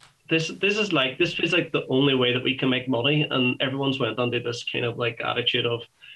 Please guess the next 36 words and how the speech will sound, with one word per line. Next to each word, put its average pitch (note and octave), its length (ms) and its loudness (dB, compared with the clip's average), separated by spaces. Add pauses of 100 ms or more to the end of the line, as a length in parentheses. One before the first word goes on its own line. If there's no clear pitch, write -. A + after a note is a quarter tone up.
(160)
"Hey, F3 260 0
we're D#3 140 4
gonna D#3 180 4
entertain C#3+ 460 0
the A2+ 80 2
world D#3 380 2 (400)
and A#2+ 120 2
do C3+ 160 2
it C3 80 -4
for B2 100 -2
free," C3+ 480 0 (140)
<laughs> - 640 -6
unaware D3+ 560 4
that D#3 220 0
that C3+ 200 2
is C#3 200 2
their B2+ 160 0
job C3+ 380 4
and D3 100 6
that's C#3 180 2
how B2 180 2
they're C3 120 0
probably C3 320 2
going C3 60 4
to B2 40 2
have A#2+ 60 -2
to B2+ 100 -2
make B2 200 0
money C#3+ 280 2
for F3+ 260 0
the F#3 80 2
next F3+ 280 2
year E3 100 6
and E3+ 80 4
a F3 40 4
half. F#3+ 300 0